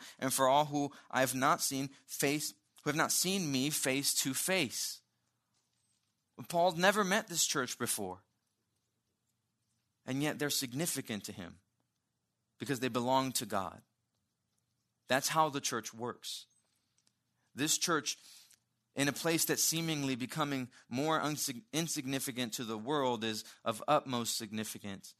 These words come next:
to Paul. And here's the reality why,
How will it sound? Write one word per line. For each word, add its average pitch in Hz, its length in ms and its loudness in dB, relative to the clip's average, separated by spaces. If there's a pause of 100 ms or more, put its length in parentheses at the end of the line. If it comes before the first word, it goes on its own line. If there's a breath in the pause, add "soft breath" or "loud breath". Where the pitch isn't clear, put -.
(280)
to 98 400 -4 (540)
Paul. 104 420 -2 (1400)
And 135 120 -2
here's 147 300 2
the 139 100 0
reality 117 460 4
why, 107 440 0